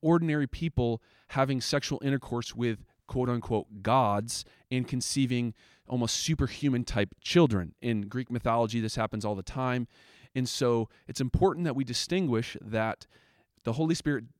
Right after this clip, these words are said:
God did not come down and have sex with Mary, but he supernaturally conceived and fertilized an egg that was inside Mary. And so that's an important distinguish, 'cause it distinguishes and separates Christianity from mythological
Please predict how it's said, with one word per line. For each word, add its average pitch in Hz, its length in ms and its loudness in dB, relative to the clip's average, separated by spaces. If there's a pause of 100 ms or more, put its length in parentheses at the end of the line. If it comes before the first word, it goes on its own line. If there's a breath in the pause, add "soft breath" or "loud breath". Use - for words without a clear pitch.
(140)
God 160 220 2
did 156 100 -2
not 143 180 -2
come 160 300 -6
down 123 180 -2
and 110 80 -4
have 110 180 -6
sex - 400 -2
with 139 140 0
Mary, 104 460 4 (400 loud breath)
but 131 140 4
he 151 140 -6
supernaturally 147 1120 -2
conceived 123 540 -4
and 110 80 -4
fertilized 131 800 0
an 107 100 -4 (100)
egg 131 400 0
that 104 120 -6
was 101 100 -6
inside 175 380 2
Mary. 92 320 -4 (600 soft breath)
And 135 160 2
so 147 200 2
that's 147 180 0
an 143 80 0
important 160 340 0
distinguish, 160 360 0
'cause 131 160 0
it - 100 -4
distinguishes 160 640 -2
and 117 120 -2
separates 127 640 0 (260 soft breath)
Christianity 139 640 0
from 113 280 -4 (240)
mythological 113 960 0